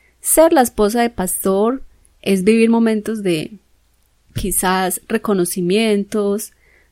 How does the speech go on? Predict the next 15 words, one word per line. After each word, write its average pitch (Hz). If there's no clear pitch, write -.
algún 180
momento 185
de 165
aplausos, 226
pero 190
también 180
es 202
vivir 269
momentos 262
de 226
desprecio, 226
de 196
críticas, 233
de 202
olvido. 233